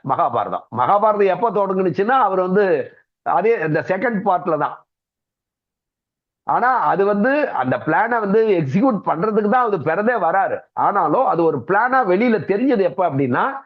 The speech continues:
அவர் வந்து பார்த்தசாரதின்ற அந்த இன்சார்ஜ், அவர் வந்து ஒரு மன்னனாக வந்து அவர் முடிசூட்டி கொள்கின்ற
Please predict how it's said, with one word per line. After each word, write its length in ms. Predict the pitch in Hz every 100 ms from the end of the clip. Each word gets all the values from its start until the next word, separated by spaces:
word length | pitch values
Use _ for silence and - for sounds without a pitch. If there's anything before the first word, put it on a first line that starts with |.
| _ _
அவர் 240 | - 160 160
வந்து 480 | 165 185 - - _ _ 160
பார்த்தசாரதின்ற 840 | 190 196 190 202 208 196 247 208
அந்த 320 | 196 180 147 139
இன்சார்ஜ், 580 | 160 185 214 190 123 135
அவர் 220 | 165 175
வந்து 200 | 185 208
ஒரு 420 | 160 190 294 - _
மன்னனாக 720 | - 156 208 202 220 214 190
வந்து 280 | 170 175 170
அவர் 240 | 147 131
முடிசூட்டி 520 | 131 202 180 208 170 151
கொள்கின்ற 720 | 151 147 135 131 120 98